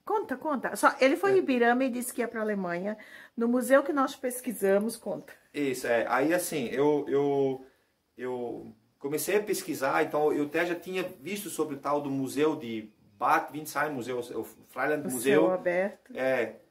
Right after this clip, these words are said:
Speaker 2: é, já li coisas sobre o doutor Konrad Pedal, já li, é, é, é, sobre o nosso do museu.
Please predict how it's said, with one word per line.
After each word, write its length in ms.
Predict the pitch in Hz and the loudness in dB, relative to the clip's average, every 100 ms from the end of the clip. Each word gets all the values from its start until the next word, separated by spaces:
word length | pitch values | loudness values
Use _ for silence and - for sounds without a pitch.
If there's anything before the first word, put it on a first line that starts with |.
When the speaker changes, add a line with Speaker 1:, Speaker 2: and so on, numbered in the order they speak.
| _ | _
Speaker 2:
é, 380 | - 127 131 131 | -8 -4 -2 -2
já 160 | 120 143 | 0 0
li 180 | 143 165 | 0 -2
coisas 300 | - 160 151 | 0 0 0
sobre 220 | 151 139 | -4 -4
o 60 | |
doutor 200 | 131 139 139 | -4 -4 0
Konrad 380 | 151 147 127 - | 2 2 0 -4
Pedal, 640 | 165 165 156 151 147 143 | 0 0 2 2 2 0
já 180 | 117 123 | -4 -4
li, 920 | 123 135 135 135 131 127 127 120 113 113 _ _ _ | -2 -4 -4 -4 -4 -6 -6 -6 -8 -10 _ _ _
é, 80 | 127 131 | -12 -10
é, 960 | 123 120 117 113 113 113 110 110 113 110 | -6 -4 -2 -2 -6 -8 -8 -8 -8 -8
é, 40 | - | -8
sobre 260 | 139 135 | -6 -6
o 40 | 131 | -4
nosso 340 | 123 139 - | -2 -4 -4
do 60 | 131 | -8
museu. 600 | 135 139 156 180 190 | -8 -2 0 0 -2